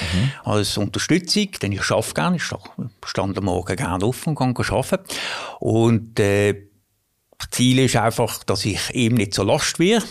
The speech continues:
Speaker 2: dass man, dass die Mitarbeiter nicht sagen, der Alte kommt wieder, Hilfe. Äh, ja, und das weitergeht. Also,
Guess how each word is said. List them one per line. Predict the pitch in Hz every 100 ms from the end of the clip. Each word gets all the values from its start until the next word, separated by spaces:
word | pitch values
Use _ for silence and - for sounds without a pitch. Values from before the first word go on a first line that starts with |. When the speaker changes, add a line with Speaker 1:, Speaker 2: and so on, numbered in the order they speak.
| - -
Speaker 2:
dass | 107 98
man, | 98 98 95 - - - _ _
dass | - 113
die | 110
Mitarbeiter | 104 110 104 104 104 110
nicht | 98
sagen, | 101 87
der | 85
Alte | 92 120
kommt | - 120 120
wieder, | 127 131 151
Hilfe. | 107 104 120 - 175 175 - - - - -
Äh, | - 117 120 120 117 - _ _ _ _
ja, | 127 190
und | 185 - 143 127
das | 139 170
weitergeht. | 180 - - 151 107 101
Also, | 123 131 117